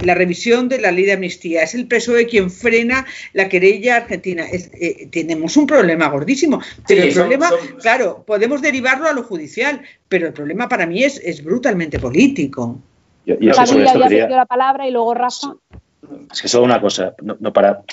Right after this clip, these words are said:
Speaker 3: porque aquí hay como muchas piezas y para, o sea, hay una parte que es el tema de la ley de amnistía, como ley de punto final,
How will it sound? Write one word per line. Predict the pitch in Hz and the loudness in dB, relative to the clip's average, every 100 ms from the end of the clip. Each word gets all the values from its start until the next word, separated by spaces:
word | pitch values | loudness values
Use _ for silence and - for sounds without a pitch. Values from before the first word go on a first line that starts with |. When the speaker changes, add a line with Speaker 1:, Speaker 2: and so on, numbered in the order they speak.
| - | -6
Speaker 3:
porque | 95 95 | -4 0
aquí | 113 | 2
hay | 120 113 | 2 0
como | 107 104 | -2 0
muchas | 104 104 107 | -2 -2 -2
piezas | - 101 117 104 | -2 -2 0 -2
y | 98 | -2
para, | 92 90 | 0 -2
o | - - - _ - | -4 -20 -20 _ -2
sea, | 107 | 2
hay | |
una | 120 | 4
parte | 123 120 | 2 0
que | 120 | -2
es | |
el | 101 | -4
tema | 104 104 | -4 -4
de | |
la | 101 | -4
ley | 98 | -4
de | 95 | -4
amnistía, | 92 90 - 127 | -6 -8 -2 0
como | 98 92 | 0 -2
ley | 92 | -2
de | 95 | -2
punto | 95 95 92 | -2 -4 -4
final, | 92 107 113 120 | 0 2 2 0